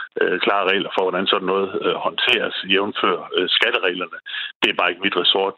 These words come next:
det, øh, ligger i, i Skatteministeriet. Jeg kan ikke, øh, udtale mig om hverken virksomheders eller enkeltpersoners skattemæssige, øh, forhold. Det er ulovligt. Øh, men jeg kan kun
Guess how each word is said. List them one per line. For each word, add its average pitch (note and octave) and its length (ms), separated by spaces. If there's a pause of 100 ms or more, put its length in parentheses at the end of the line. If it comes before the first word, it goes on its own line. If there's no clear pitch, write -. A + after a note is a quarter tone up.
det, F#2+ 100 (140)
øh, F2+ 140 (100)
ligger F#2 220 (200)
i, - 20 (200)
i - 100
Skatteministeriet. G2+ 720
Jeg F#2+ 80
kan A2 160
ikke, - 120 (680)
øh, F#2+ 120
udtale A2 520
mig E2+ 80 (120)
om A2 60 (340)
hverken G#2+ 280
virksomheders G2 600
eller G2 240 (600)
enkeltpersoners A2+ 840 (200)
skattemæssige, G#2 720
øh, - 180
forhold. G#2+ 360
Det G2+ 140 (480)
er G#2+ 180
ulovligt. A2 400 (260)
Øh, G2 400
men F#2+ 280
jeg G#2+ 100
kan F#2 80
kun A#2 160